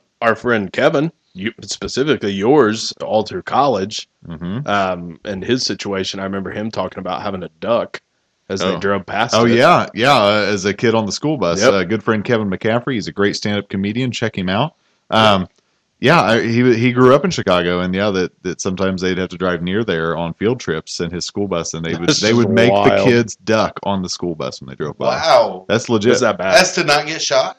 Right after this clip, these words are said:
Speaker 2: Yeah.
Speaker 1: Well, and my, and I took, um, different subsidy courses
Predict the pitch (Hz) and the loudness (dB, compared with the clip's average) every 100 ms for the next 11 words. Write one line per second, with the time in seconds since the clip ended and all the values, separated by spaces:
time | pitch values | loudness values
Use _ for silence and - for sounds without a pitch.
0 | _ 101 98 - 131 117 117 127 117 104 | _ -2 -2 4 6 6 4 4 0 -2
1 | 110 131 113 107 - 135 117 120 107 98 | 2 2 2 _ -6 -4 -2 0 2 2
2 | 92 90 90 95 104 110 - 98 87 - | 0 -2 -6 -20 -10 -8 -4 -6 -6 -6
3 | 117 113 117 117 - 120 117 120 117 - | -4 -4 -2 -4 0 0 0 -4 -4 -10